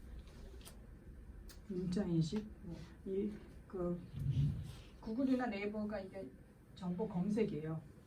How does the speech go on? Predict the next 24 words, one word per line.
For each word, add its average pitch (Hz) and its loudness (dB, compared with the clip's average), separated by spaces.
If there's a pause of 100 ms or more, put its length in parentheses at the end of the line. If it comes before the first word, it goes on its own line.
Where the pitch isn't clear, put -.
(200)
정보 175 -2
검색 165 2
분야, 170 -8 (180)
또 - 12 (140)
음성 208 4
인식 196 -6
분야, - -10 (120)
다양한 226 0
분야에, 165 -4
예, - -12
쓰이고 - -6
있습니다. - -8 (1900)
그래서 214 4 (760)
방금 208 6
말씀하신 185 4
이 160 2
통계적인 262 2
언어에서 190 0 (340)
이 170 -4
실력만 294 4
기반으로 185 0 (300)
점점점 254 8
기-, - -4 (160)
더 233 6